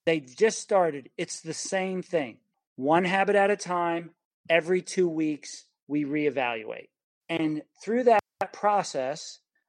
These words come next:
uh, for example, one top C E O of a multi-hundred million dollar company that I coach in, um, I started coaching him in health. Now we're coaching in career and life too. Um,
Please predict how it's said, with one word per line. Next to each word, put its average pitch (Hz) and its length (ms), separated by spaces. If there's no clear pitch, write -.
uh, 151 160
for 180 180
example, 160 520
one 170 340
top 170 340
C 170 420
E 160 60
O 160 240
of 135 120
a 135 60
multi-hundred 147 640
million 147 280
dollar 143 260
company 147 460
that 143 160
I 135 120
coach 147 480
in, 143 280
um, 123 300
I 160 100
started 208 480
coaching 175 320
him 160 100
in 143 60
health. 160 400
Now 156 320
we're 151 260
coaching 151 440
in 139 320
career 151 380
and 135 120
life 139 400
too. 151 360
Um, 135 360